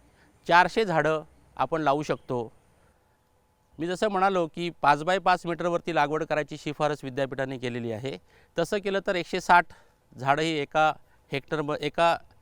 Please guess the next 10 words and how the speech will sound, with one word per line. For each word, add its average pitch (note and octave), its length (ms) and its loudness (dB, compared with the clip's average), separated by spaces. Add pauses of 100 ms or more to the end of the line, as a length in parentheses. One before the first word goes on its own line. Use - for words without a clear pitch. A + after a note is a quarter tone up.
(200)
हेक्टरमध्ये D3+ 500 -4
बसतील. - 340 -4 (540)
तर A3 240 4 (960)
तीन A3+ 220 -2
बाय A3+ 140 4
दोन G3+ 220 0
मीटरवरती F#3+ 540 -2
लागवड E3 300 4
जर D#3+ 160 0
केली D#3 380 -4